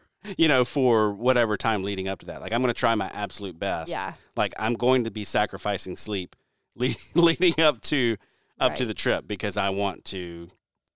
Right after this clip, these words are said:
Speaker 1: set you up for success, because I, I value not only getting to do that and, like, what I'm doing, but I value what you sacrifice to make it happen for me.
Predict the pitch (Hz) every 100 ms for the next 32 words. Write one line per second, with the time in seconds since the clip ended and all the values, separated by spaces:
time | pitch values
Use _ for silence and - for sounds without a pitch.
0 | - - 98 107 107 - - 135 208 170
1 | - - 120 110 - - _ 107 113 104
2 | 113 131 120 113 113 - 113 113 135 143
3 | 98 107 107 101 - 87 87 110 85 78
4 | 82 95 87 87 98 98 85 85 104 85
5 | 92 101 92 98 101 92 90 92 _ _
6 | _ _ 104 101 73 87 123 135 90 78
7 | 82 - 78 80 - - - 87 80 78
8 | 80 _ _ _ _ _ 104 92 - -
9 | 98 82 80 76 - 55